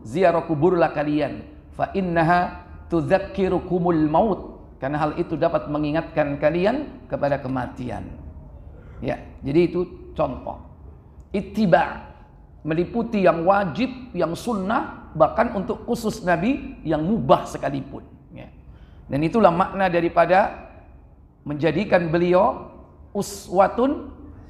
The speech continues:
hasanah. Dan orang tidak akan bisa menjadikan beliau sebagai suri toladan, melainkan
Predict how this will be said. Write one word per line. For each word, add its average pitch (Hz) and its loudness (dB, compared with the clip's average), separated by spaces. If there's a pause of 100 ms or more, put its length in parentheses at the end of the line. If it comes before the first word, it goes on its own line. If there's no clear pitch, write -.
(280)
hasanah. - -6 (640)
Dan 151 0
orang 233 6
tidak 202 2
akan 190 0
bisa 214 2
menjadikan 196 0
beliau 202 4
sebagai 185 -2
suri 262 0
toladan, 196 4 (480)
melainkan 226 4